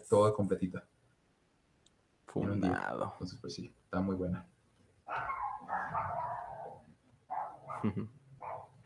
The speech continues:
Speaker 2: Pues sí. Sí, la verdad sí. A mí igual me gustó mucho.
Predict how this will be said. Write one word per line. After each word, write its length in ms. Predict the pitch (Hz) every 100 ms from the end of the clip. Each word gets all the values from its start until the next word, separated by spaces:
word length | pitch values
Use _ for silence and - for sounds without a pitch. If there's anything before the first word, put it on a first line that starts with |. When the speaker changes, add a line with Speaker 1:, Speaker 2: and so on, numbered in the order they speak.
| - - - -
Speaker 2:
Pues 120 | 98
sí. 200 | 98 95 - _ _ _ _ _ _ _
Sí, 180 | - 107
la 120 | 104
verdad 180 | 98 101
sí. 200 | - 92 95 - - - - - - - -
A 60 | -
mí 80 | 104
igual 240 | 104 107
me 120 | 110
gustó 280 | 107 90 -
mucho. 360 | 98 90 -